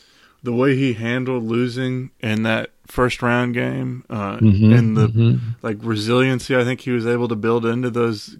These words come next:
Speaker 1: kids, those young men, uh, is just kind of incredible. Like, putting basketball in perspective in a moment like that, allowing them to feel those emotions, but also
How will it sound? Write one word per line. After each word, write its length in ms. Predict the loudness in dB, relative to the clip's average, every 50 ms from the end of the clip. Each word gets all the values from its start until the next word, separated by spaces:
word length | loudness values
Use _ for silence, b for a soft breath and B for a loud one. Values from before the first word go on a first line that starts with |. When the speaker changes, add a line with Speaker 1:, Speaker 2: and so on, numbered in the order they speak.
| _
Speaker 1:
kids, 540 | -10 -6 -6 -4 -4 -4 -6 -8 -12 -18 -18 -12
those 280 | -6 -4 -4 -4 -4 -4
young 200 | -6 -6 -6 -6
men, 400 | -4 -4 -4 -4 -6 -6 -8 -10 b b b b b b b b b
uh, 260 | -12 -10 -10 -10 -10 -12 -16 -10
is 200 | -6 -6 -6 -4
just 360 | -2 -4 -4 -4 -6 -10 -12
kind 200 | -6 -4 -2 -2
of 80 | 0 0
incredible. 840 | -2 -4 -2 -2 0 0 0 -2 -2 -4 -4 -4 -4 -6 -6 -8 -10 -10
Like, 260 | -8 -6 -6 -6 -4
putting 260 | -2 -2 0 0 0
basketball 500 | 0 0 0 -2 -4 -6 -6 -4 -2 -2
in 80 | -2 -4
perspective 640 | -4 -6 -8 -6 -6 -6 -6 -6 -4 -4 -4 -4 -4
in 100 | -4 -4
a 60 | -4
moment 400 | -4 -2 -2 -2 -4 -4 -4 -4
like 220 | -4 -6 -6 -6 -6
that, 180 | -6 -4 -2
allowing 480 | -2 -2 0 0 2 2 2 0 0 -2
them 160 | -2 0 -2 -2
to 60 | -4
feel 260 | -4 -4 -2 -2 -2
those 240 | 0 -2 -2 -2 -4
emotions, 560 | -4 -4 -2 -2 -4 -4 -6 -6 -8 -8 -6
but 140 | -4 -4 -2
also 580 | -2 -2 -4 -4 -4 -4 -2 -2 -2 -4 -6